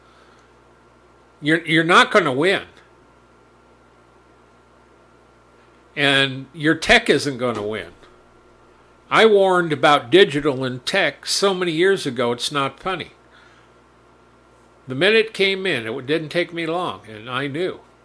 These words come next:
that this is a tool that the beast will use. And now you got Joe Biden, an old fart that's been around forever,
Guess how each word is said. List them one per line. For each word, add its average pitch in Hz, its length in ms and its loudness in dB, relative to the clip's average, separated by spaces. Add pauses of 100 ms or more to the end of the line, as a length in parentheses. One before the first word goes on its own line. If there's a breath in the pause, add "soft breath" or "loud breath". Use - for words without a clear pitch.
(680 soft breath)
that 120 180 -6
this 131 540 -4 (500)
is 117 180 -8
a 123 60 -6
tool 123 560 -2 (460)
that 127 180 -8
the 117 80 -14
beast 120 380 -6
will 113 120 -8
use. 127 540 -8 (1500 soft breath)
And 123 200 -6
now 175 220 2
you 139 160 -2
got 143 260 0
Joe 175 260 2
Biden, 139 480 0
an 131 140 -8
old 151 260 -4
fart 156 340 0
that's 127 200 -6
been 151 160 -8
around 143 400 -2
forever, 127 500 -2